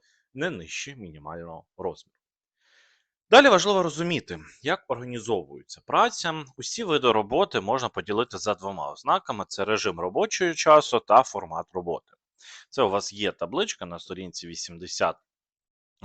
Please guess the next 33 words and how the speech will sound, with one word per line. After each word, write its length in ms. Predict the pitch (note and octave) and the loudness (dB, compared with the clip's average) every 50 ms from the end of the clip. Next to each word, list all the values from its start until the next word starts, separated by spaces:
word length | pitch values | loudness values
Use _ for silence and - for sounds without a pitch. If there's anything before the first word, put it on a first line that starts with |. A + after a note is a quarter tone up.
| F2+ F2 E2+ | -8 -6 -6
шість. 500 | - - - D#3 F#3 F#3 - - _ _ _ _ _ _ - - - - _ _ _ _ - | -6 -6 -4 -6 -8 -10 -12 -18 _ _ _ _ _ _ -20 -20 -20 -20 _ _ _ _ -2
Е, 320 | A2+ A2 A2+ A2+ A2 A2 C3+ | 2 4 4 6 6 4 2
ну, 120 | G#3 - C#3 | 0 -2 -2
за 200 | C3+ C#3+ C#3+ C#3+ | 0 2 2 4
режимом 460 | C#3 B2 A2+ B2 A2+ G2 F#2 F2+ F2+ | 2 0 -2 -2 -4 -4 -4 -4 -4
роботи 640 | F#2 F#2 F2+ G2 G2+ G2 F2+ - - F2+ E2+ E2 D#2+ - - - | -4 -4 -2 0 0 0 0 0 -2 -4 -4 -4 -8 -16 -20 -14
у 60 | G2+ | -8
нас 240 | G2+ G2+ F#2 - - | -6 -6 -6 -6 -8
є 60 | E2+ | -10
фіксований 800 | - - D#3 D3+ - - - E2+ E2 D#2 F2 G#2 C3 D3+ F3 F3 - _ _ _ _ | -6 -6 -6 -4 -4 -6 -6 -6 -8 -8 -8 -4 -4 -4 -4 -4 -8 _ _ _ _
графік, 640 | - A2 C3 C#3 D3 D3 C#3+ - - D3+ C#3+ - - | -8 0 4 6 8 8 6 4 0 -6 -8 -8 -10
це 200 | - - G2 F2+ | -10 -8 -6 -6
коли 220 | - - F#2+ F#2+ F#2+ | -6 -2 -2 0 0
людина 360 | F#2 F#2+ G2 D3+ F3+ E3+ - | 0 -2 -2 -2 -4 -4 -6
працює 400 | - - - - - C#3+ C3+ G2+ | -6 -10 -14 -12 -4 -4 -2 -2
за 120 | F2 F2 | -2 -6
чітко 340 | - - - - - - F2+ | -8 -8 -10 -10 -10 -8 -6
визначеним 500 | E2+ G2 G2+ G2+ F2 - - - E2+ E2 | -4 -4 -4 -6 -8 -10 -10 -12 -12 -8
розкладом, 480 | E2 E2 D#2 - - - D2 C#2+ D#2 G2 | -8 -8 -8 -8 -12 -16 -16 -16 -10 -8
наприклад, 480 | B2+ C3 - G3 G#3+ G#3+ - F3 E3 - _ - - - - - - - | -8 -6 -4 -6 -2 2 2 2 2 0 _ -20 -20 -20 -20 -20 -16 -12
з 440 | G2+ F2+ E2+ F#2 G#2 F#2+ F2+ F2+ E2+ | -12 -10 -4 -2 0 2 2 0 0
дев'ятої 440 | D#2+ A2 C3 F#3 G#3+ G#3+ - E3+ D3+ | 0 0 0 0 0 0 -2 -4 -4
години 320 | E3 D3+ D3+ D3+ D3+ C#3 | -4 -4 -4 -4 0 2
ранку 300 | C3+ C3 C3 B2+ - - | 2 2 2 0 -4 -8
до 120 | F2 A#2+ | -8 -8
вісімнадцятої. 640 | B2+ A#2 - - - D2+ C#2 - - - - - - - _ _ _ _ - - - - _ | -8 -8 -10 -12 -12 -14 -16 -16 -18 -20 -20 -20 -20 -20 _ _ _ _ -20 -20 -20 -20 _
Це 180 | - - A#3 | -8 -6 -6
характерно 500 | - - B2 G#2 - - - G2 F#2 F2 | -4 -2 -2 -2 -2 -2 -2 -4 -4 -4
для 180 | D#2 D#2+ E2 E2 | -8 -8 -6 -4
офісів, 680 | F2 A#2 E3+ G3+ F#3 - - C#3 - - - A2+ F#2+ - | -2 0 2 0 0 -2 -6 -10 -10 -10 -10 -10 -6 -6
шкіл, 460 | - - - C3+ D#3 F3+ E3 C#3 - | -6 -6 -6 -2 -2 -2 -2 -2 -4
державних 420 | F#2+ E2+ - G2 G2+ G2 F#2 - - | -10 -10 -6 -6 -6 -6 -8 -12 -18
установ. 340 | - - - E2 - _ | -18 -16 -16 -16 -16 _